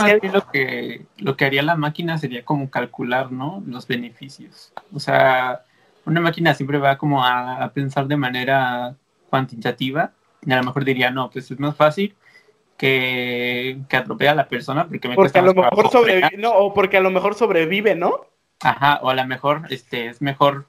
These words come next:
Speaker 1: que atropelle a la persona porque no me lastima a mí mismo, o no sé, cosas así, ¿no? Entonces yo digo que eso es lo que, que haría una máquina y precisamente por eso es que necesita,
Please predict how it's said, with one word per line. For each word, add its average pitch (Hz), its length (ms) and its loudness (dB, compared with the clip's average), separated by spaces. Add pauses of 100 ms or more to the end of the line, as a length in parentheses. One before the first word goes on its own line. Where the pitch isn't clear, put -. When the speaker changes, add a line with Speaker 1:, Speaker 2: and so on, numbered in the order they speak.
Speaker 1:
que 135 80 -2
atropelle 135 300 0
a - 20 4
la 120 120 -2
persona 131 360 -6
porque 120 240 -4
no 127 120 -2
me 120 120 -4
lastima 120 380 -6
a - 20 -4
mí 120 160 -6
mismo, 139 420 -2
o 120 140 -4
no 147 120 -2
sé, 202 280 -2
cosas 202 320 -4
así, 151 180 -2
¿no? 156 240 -4 (480)
Entonces 143 260 2
yo 151 120 4
digo 165 180 4
que 165 80 -4
eso 160 120 -4
es 170 80 -2
lo 147 120 -4
que, 120 400 -6
que 127 100 -2
haría 123 200 0
una 139 140 0
máquina 143 360 -4
y 139 120 -6
precisamente 127 560 -8
por 123 140 -6
eso 123 140 -10
es - 80 -18
que - 80 -16
necesita, 120 580 -8